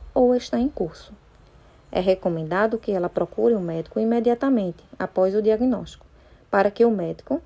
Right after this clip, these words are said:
através de exames, verificar se o bebê foi afetado pelo vírus. A forma mais efetiva é a prevenção, sendo feita através da aplicação da vacina subcutânea em dose única nas mulheres que pretendem engravidar,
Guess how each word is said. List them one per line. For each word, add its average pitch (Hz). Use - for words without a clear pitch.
através 190
de 180
exames, 165
verificar 254
se 311
o 294
bebê 226
foi 214
afetado 202
pelo 247
vírus. 165
A 180
forma 247
mais 254
efetiva 233
é 226
a 233
prevenção, 240
sendo 190
feita 190
através 175
da 180
aplicação 220
da 185
vacina 180
subcutânea 190
em 240
dose 226
única 190
nas 202
mulheres 233
que 240
pretendem 202
engravidar, 220